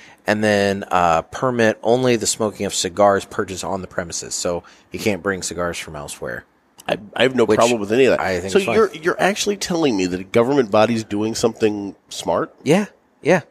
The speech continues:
Speaker 1: Uh, cigar bars would have to generate ten percent or more of the establishment's gross income from the sale of cigars, while a cigar lounge would have to generate at least thirty percent of its, uh, gross income from the sale of cigars. Now, here's the fun thing.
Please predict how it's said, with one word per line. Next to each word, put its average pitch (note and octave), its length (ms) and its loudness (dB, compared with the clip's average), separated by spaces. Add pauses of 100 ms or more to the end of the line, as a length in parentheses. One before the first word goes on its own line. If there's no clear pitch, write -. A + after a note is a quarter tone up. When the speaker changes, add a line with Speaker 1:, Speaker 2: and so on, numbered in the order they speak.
(400)
Speaker 1:
Uh, A2+ 220 4
cigar B2 320 2
bars C3 260 4
would B2 100 0
have A#2+ 120 2
to - 80 -18
generate B2+ 400 2
ten C3+ 200 -2
percent C#3 380 0
or A#2 140 2
more A#2+ 320 2
of B2 80 0
the A2+ 80 0
establishment's A2+ 640 -2
gross A2+ 340 0
income A#2+ 380 -4
from B2 140 -6
the G2+ 60 -6
sale A2+ 280 0
of G2+ 60 -8
cigars, G#2+ 440 0 (460)
while G#2+ 160 6
a G#2 40 0
cigar G#2 280 0
lounge B2 360 2
would A2+ 100 -2
have A2 160 4
to G#2 100 -12
generate G#2+ 420 2
at G2+ 120 -4
least G2+ 200 -8
thirty D3+ 260 4
percent G#2+ 340 -4
of G2+ 100 -4
its, - 260 -8
uh, F#2+ 260 0
gross G#2 280 -4
income G2 460 -8
from G2 320 -10
the F#2 200 -8
sale F#2+ 380 -2
of F2 120 -4
cigars. G2 380 -4 (420)
Now, A#2 260 2
here's A3 440 0
the - 80 2
fun A#3+ 320 -2
thing. G#2+ 300 0